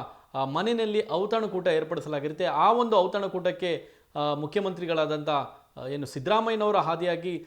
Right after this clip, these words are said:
ಸಾಕಷ್ಟು ಕಾಂಗ್ರೆಸ್ ನಾಯಕರು ಆ ಒಂದು, ಆ, ಏನು ಔತಣಕೂಟದಲ್ಲಿ ಭಾಗಿಯಾಗಿರ್ತಾರೆ. So ಈ ಎಲ್ಲ ನೋಡಿದ್ರೆ ಅದ-, ಇದಾದ ನಂತರ ಮತ್ತೆ, ಆ, ಏನು, ಆ, ಗೃಹ ಸಚಿವರಾದಂಥ ಪರಮೇಶ್ವರ್ ಅವರ,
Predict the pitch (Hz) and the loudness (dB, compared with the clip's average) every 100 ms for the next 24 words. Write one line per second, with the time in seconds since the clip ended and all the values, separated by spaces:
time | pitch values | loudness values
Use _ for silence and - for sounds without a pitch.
0 | - - 202 220 254 240 196 196 220 220 | -18 -2 0 2 0 0 0 2 2 2
1 | 190 185 180 180 160 170 165 156 131 - | -2 0 2 2 2 0 -2 -2 -4 -12
2 | _ - 143 139 131 156 156 151 170 196 | _ -6 -4 -2 -4 -4 -2 -4 -2 -4
3 | 175 165 160 147 139 151 151 135 127 147 | -4 -4 -2 0 0 0 -2 -4 -6 -6
4 | 151 - - - 190 170 185 196 240 226 | -6 -8 -20 -4 -2 -2 -2 0 2 2
5 | 214 208 180 170 175 170 196 254 262 233 | 2 4 2 2 -2 2 6 6 4 2
6 | 220 233 196 196 233 175 - - _ - | 2 2 0 2 2 2 -2 -16 _ -6
7 | 156 156 170 156 127 113 - 135 135 170 | -2 -2 -2 -2 -4 -6 -10 -8 -2 0
8 | 170 170 170 170 156 156 156 151 160 208 | -2 -2 -2 0 0 0 -2 0 0 2
9 | 269 269 247 220 214 | 2 2 2 2 4